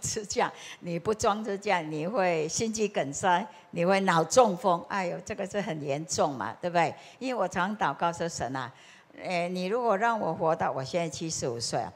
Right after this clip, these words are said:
你如果活到九十岁，或者活到一百岁，当然我要求什么呢？我一定要服侍你的，我要做我最喜欢的。”你知道我现在最喜欢的是什么？讲道。<laughs> 我一定要一直做，一直做，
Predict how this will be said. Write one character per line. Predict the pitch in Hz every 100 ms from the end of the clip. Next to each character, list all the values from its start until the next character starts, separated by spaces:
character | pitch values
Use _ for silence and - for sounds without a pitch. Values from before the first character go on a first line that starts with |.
| - -
你 | - 180
如 | 226
果 | 285 196
活 | 180
到 | 185 208
九 | 180 160 143
十 | 165 165
岁， | - 180
或 | 208 226
者 | 196
活 | 196 175
到 | 196 190
一 | 190
百 | 190 113
岁， | 120 - 156 -
当 | 226
然 | 220 190
我 | 156
要 | 151 175 175
求 | 180 202
什 | 165 131
么 | 147
呢？ | 151 139 - - -
我 | 160
一 | 202
定 | 277 285
要 | 277 254
服 | 254 220
侍 | - 247
你 | 196 156
的， | 196 175 - - -
我 | 170
要 | 196 -
做 | 302 302
我 | 247 220
最 | 220 269
喜 | - 190 190
欢 | 226 226
的。” | 185
你 | 170
知 | 202
道 | 277
我 | 262
现 | - 269
在 |
最 | 247 254
喜 | 226 185
欢 | 196 208
的 | 214
是 | 214 202
什 | 165
么？ | 147 151
讲 | - 139 127
道。 | 196 175 302 - 233 - - - - - - 381 -
<laughs> | - 403 392 381 381 392 415 359 359 349 -
我 | 240
一 | 285 330
定 | 359
要 | 330 294
一 | 339
直 | 311 320
做， | - 339 247 - -
一 | 320 339
直 | 311
做， | 311 - 269